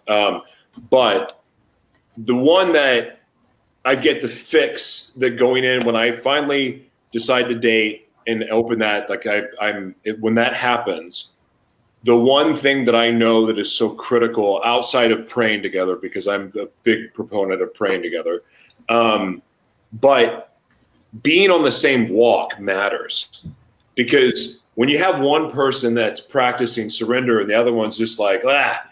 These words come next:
and doesn't respect, like, the practice of that, or a discipline, or a more, a quiet time, or whatever, like, when your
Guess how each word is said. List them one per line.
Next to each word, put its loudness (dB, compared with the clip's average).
and -2
doesn't 2
respect, 0
like, 2
the 0
practice 0
of -2
that, -2
or 2
a 0
discipline, -2
or 2
a -2
more, 0
a -4
quiet 2
time, -6
or 2
whatever, 2
like, -2
when 2
your -2